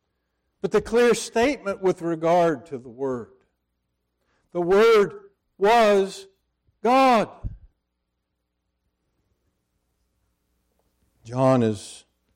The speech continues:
not leaving any doubt as to his opinion, his testimony,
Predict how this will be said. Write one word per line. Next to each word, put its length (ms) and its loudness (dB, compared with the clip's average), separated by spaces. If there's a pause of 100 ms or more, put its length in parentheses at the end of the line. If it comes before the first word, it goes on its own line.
(120)
not 240 -12
leaving 400 -4
any 180 -10
doubt 540 -12 (1200)
as 140 -20
to 80 -18
his 180 -10
opinion, 540 -10 (1700)
his 240 0
testimony, 720 -2